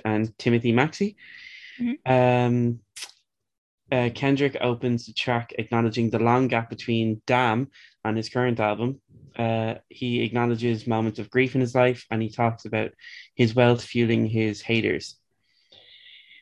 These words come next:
Speaker 1: Uh, the second track, N ninety-five, was written by Kendrick Lamar, Matthew Samuels, uh, Mark Spears, Jahan Sweet, uh, Hakeem Carter Junior, and Sam Dew. The song describes Lamar's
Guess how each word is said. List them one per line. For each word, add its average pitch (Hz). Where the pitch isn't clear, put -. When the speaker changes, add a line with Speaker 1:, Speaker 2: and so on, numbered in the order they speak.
Speaker 1:
Uh, 120
the 117
second 147
track, 147
N 123
ninety-five, 113
was 107
written 113
by 107
Kendrick 120
Lamar, 113
Matthew 120
Samuels, 113
uh, 110
Mark 117
Spears, 110
Jahan 127
Sweet, 117
uh, 117
Hakeem 127
Carter 117
Junior, 113
and 107
Sam 113
Dew. 113
The 127
song 131
describes 117
Lamar's 110